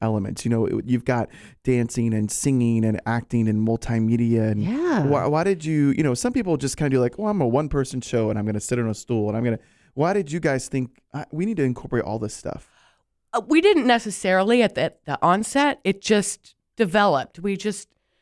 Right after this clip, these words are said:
Speaker 3: kinda had a little seed and we watered it and tended to it and then kind of tried to stay out of the way a little bit.
Speaker 1: Mm-hmm, mm-hmm.
Speaker 3: And it just evolved.
Speaker 1: Mm-hmm.
Speaker 2: You're sure getting a bang for your buck, though, with, <laughs> I mean, all
Speaker 1: Yeah.
Speaker 2: due respect,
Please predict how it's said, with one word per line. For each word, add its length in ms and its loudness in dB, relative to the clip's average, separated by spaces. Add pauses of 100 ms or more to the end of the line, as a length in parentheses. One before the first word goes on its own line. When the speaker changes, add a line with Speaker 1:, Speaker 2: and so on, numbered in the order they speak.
(120)
Speaker 3:
kinda 220 4
had 140 4
a 40 4
little 220 2
seed 560 2
and 100 0
we 100 0
watered 440 4
it 340 0
and 320 -4
tended 380 -2
to 180 0
it 240 0
and 160 -4
then 300 -2 (400)
kind 260 -2
of 260 0 (260)
tried 220 0
to 60 -8
stay 220 0
out 80 4
of 80 2
the 60 2
way 240 4
a 40 4
little 220 4
bit. 280 4
Speaker 1:
Mm-hmm, 420 -4
mm-hmm. 240 -6
Speaker 3:
And 140 4
it 300 -2
just 300 -8
evolved. 560 2 (200)
Speaker 1:
Mm-hmm. 440 -2
Speaker 2:
You're 80 -12
sure 180 -4
getting 220 2
a 40 4
bang 300 2
for 140 -4
your 100 0
buck, 320 -4
though, 240 0
with, 220 -2
<laughs> 140 6
I 40 0
mean, 180 8
all 120 8
Speaker 1:
Yeah. 60 4
Speaker 2:
due 100 6
respect, 460 0